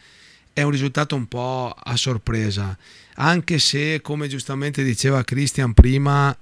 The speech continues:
eh, non deve sorprendere nulla a mio parere in questo girone.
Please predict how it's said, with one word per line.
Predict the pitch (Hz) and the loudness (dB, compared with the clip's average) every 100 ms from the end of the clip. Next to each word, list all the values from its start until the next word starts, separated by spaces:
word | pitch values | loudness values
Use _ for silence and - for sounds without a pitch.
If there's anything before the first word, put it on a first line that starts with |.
| - - - _ - | -16 -20 -20 _ -8
eh, | 120 113 110 107 101 85 - _ _ | -6 -2 -2 -2 -2 -4 -6 _ _
non | 135 139 135 | -4 -2 0
deve | 143 151 | 2 2
sorprendere | - 135 - 147 147 139 | 2 4 6 6 4 0
nulla | 131 135 143 131 | -2 0 2 2
a | 123 | 0
mio | 123 113 | -2 -2
parere | 113 110 113 107 | -4 -2 -4 -4
in | |
questo | 104 110 113 | -6 -4 -2
girone. | 107 110 123 123 113 | 0 0 -2 -2 -6